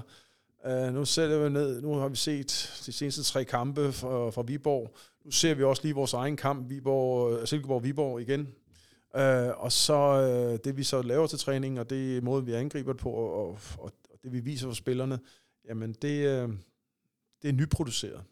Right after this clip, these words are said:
Og det føler jeg selv, for mit eget vedkommende, det er ligesom en måde at holde mig selv skarp på, i stedet for bare at lave copy-paste. Øhm, så, så det er på mange parametre. Øhm,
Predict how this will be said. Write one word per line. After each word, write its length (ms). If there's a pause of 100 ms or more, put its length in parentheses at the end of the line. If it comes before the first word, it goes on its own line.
(160)
Og 80
det 400
føler 220
jeg 140
selv, 280
for 100
mit 240
eget 220
vedkommende, 420
det 80
er 60
ligesom 240
en 60
måde 300
at 100 (360)
holde 160
mig 80
selv 160
skarp 320
på, 200
i 20
stedet 220
for 80
bare 680
at 180
lave 220
copy-paste. 640 (800)
Øhm, 400 (560)
så, 200 (260)
så 80
det 60
er 40
på 100
mange 280
parametre. 480 (320)
Øhm, 580